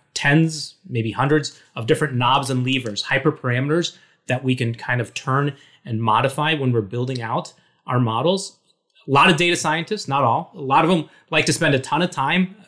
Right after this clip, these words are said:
way, if you ask me, way too much time on hyperparameter tuning. But a common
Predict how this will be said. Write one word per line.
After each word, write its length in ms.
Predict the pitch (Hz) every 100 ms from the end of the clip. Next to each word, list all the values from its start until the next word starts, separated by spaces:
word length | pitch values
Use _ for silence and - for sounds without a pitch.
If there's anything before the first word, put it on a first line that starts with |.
| -
way, 200 | 127 151
if 220 | 160 143
you 120 | 151
ask 200 | 151 143
me, 160 | 151 151
way 240 | 123 143
too 140 | 190 202
much 200 | 180 -
time 320 | 151 143 165 - - _
on 180 | 147 139
hyperparameter 720 | 131 147 156 - 139 135 127
tuning. 360 | - 135 151 175 _ _ _ _ _ _ _ -
But 240 | 131 160
a 60 | 165
common 540 | - 185 233 254 226